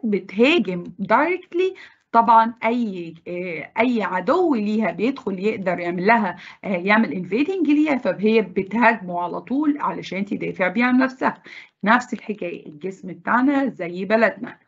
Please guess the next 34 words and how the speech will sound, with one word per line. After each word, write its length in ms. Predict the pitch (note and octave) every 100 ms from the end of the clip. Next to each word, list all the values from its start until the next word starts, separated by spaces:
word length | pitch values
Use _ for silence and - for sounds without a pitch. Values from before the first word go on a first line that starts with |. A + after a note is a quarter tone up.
| G3+
هو 220 | G3 F3+
كمان 360 | F3+ F#3 C#4 D#4
ليه 240 | D4 C4+
جيش 280 | G3 F#3+ F#3+
قوي 360 | - A#3+ D4+ D4+ - -
بيقدر 640 | F3+ G#3 A#3+ D4+ A3 G#3 F#3
يدافع 520 | F#3 F#3 G#3+ F#3 E3
بيه، 420 | E3 F#3+ G3+ -
ربنا 360 | E3+ E3+ G3+ G#3+
خلقه 300 | G#3 D4 D4
عشان 240 | G#3 G3+
يدافع 460 | G3+ F#3+ G3+ G3 E3
بيه 280 | D#3+ E3 F3
عن 200 | A3 A3
نفسه. 300 | - - _ _ - - -
أوكي؟ 480 | F3 F3+ G3+ C#4 - - -
يبقى 300 | - F#3 F#3+
in 80 | F#3+
order 440 | - A#3 D4+ E4+ E4+
to 140 | D4+
fight 400 | - B3 A#3+ A#3+ -
the 60 | E3+
microbes 640 | E3+ G#3 G#3+ G#3 G#3 -
and 240 | F#3 F3 F3
destroy 420 | - - E3+ E3 E3 D3+
it. 200 | - F3
هو 200 | E3+ E3+
بيعمل 360 | F3 A3 C4
كده 240 | B3+ C#4+ D4
ليه؟ 220 | D4+ G#4+
علشان 580 | - F3+ F3+ F3+ F#3+ F#3
يهاجم 400 | F3+ B3 D4 D4
الميكروبس 580 | C4 C4 C#4+ D#4+ C#4 D#4
ده، 300 | C#4 F#4+